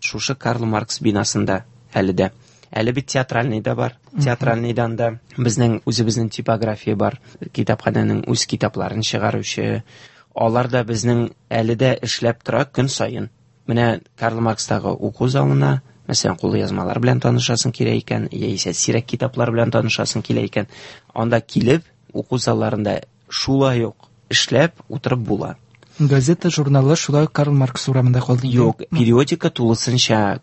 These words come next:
Speaker 1: күчте Пушкина урамына. Классик уку залына кергәч тә уң якта, аларда бик зур мәйдан, анда нәрсәсе белән аерыла? Анда бит алар ачык фонд булып тора. Димәк,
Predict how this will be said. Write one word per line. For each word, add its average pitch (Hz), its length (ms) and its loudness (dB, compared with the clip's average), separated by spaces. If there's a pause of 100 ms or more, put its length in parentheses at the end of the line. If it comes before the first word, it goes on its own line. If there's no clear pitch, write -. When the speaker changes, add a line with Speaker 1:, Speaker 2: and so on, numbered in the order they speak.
Speaker 1:
күчте 104 720 2
Пушкина 107 420 2
урамына. 139 540 0 (260)
Классик 123 440 0
уку 113 220 -2
залына 107 380 0
кергәч 113 400 0
тә 107 180 0
уң 117 160 4
якта, 147 480 0 (480)
аларда 113 460 0
бик 107 400 2
зур 131 540 4 (200)
мәйдан, 110 640 0 (340)
анда 123 240 2
нәрсәсе 135 460 0
белән 120 180 0
аерыла? 107 400 2
Анда 113 280 0
бит 120 180 -2
алар 120 300 2
ачык 113 360 0
фонд - 380 -2 (120)
булып 101 300 0
тора. - 220 -4 (440)
Димәк, 127 300 2